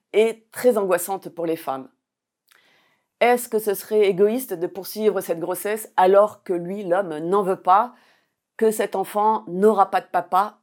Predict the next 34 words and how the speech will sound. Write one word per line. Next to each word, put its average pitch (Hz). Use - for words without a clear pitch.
Voilà 175
les 175
questionnements. 180
Et 160
alors 196
qu'on 185
prétendait 220
libérer, 190
euh, 160
les 160
femmes, 233
eh 151
bien, 165
très 220
souvent, 208
elles 170
sont 208
sommées 185
de 165
choisir 165
entre 220
le 190
conjoint 185
et 214
le 202
bébé. 165
Et 151
puis, 208
et 202
souvent, 208
euh, 151
c'est -
en 151
balance 175